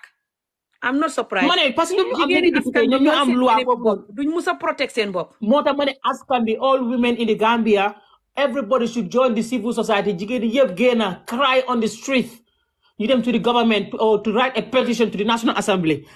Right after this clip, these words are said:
Speaker 2: And then if the National Assembly, you write to the international organizations or international bodies, E U, um, a, a, a U N, everybody, because it's international violation of human rights. That is the truth.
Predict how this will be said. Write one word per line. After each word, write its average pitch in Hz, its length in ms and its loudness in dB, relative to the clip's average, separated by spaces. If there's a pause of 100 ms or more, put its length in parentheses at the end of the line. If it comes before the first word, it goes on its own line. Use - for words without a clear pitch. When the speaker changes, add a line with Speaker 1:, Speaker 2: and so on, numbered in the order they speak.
Speaker 2:
And 233 200 0
then 262 220 0
if 247 140 0
the 247 80 -2
National 269 240 -2
Assembly, 226 260 0
you 220 140 -2
write 247 280 0
to 240 60 -4
the 220 240 -8 (140)
international 247 420 0
organizations 226 840 0 (260)
or 214 120 2
international 240 480 0
bodies, 220 360 0 (100)
E 202 140 -12 (260)
U, 240 300 -2 (260)
um, 202 160 -2
a, 220 100 4 (140)
a, - 240 -2 (880)
a 190 200 2
U 214 260 0
N, 220 320 -2
everybody, 247 400 -2
because 233 240 0
it's 254 260 -6
international 277 600 -4
violation 233 520 0
of 226 180 -2
human 196 300 0
rights. 123 400 -4 (260)
That 220 120 0
is 214 80 2
the 185 80 2
truth. 180 360 0